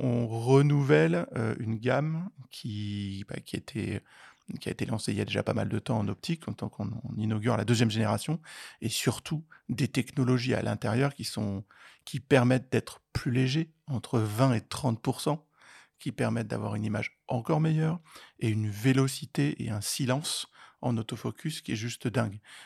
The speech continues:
Donc en fait, voilà, on, euh, ce qu'il y a à l'intérieur, euh, électroniquement, optiquement,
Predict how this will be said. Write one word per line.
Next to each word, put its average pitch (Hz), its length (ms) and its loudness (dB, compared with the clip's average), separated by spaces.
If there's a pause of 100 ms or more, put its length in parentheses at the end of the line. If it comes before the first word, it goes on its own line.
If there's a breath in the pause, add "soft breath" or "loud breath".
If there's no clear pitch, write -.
(120 loud breath)
Donc 117 200 -6
en 110 80 -4
fait, 143 160 2
voilà, 123 240 2
on, 110 180 -4
euh, - 460 -8
ce - 160 -10
qu'il 143 140 -8
y 139 40 4
a 127 80 6
à 131 240 -2
l'intérieur, 131 640 -4 (220)
euh, - 240 -6
électroniquement, 117 960 -2
optiquement, 131 720 -6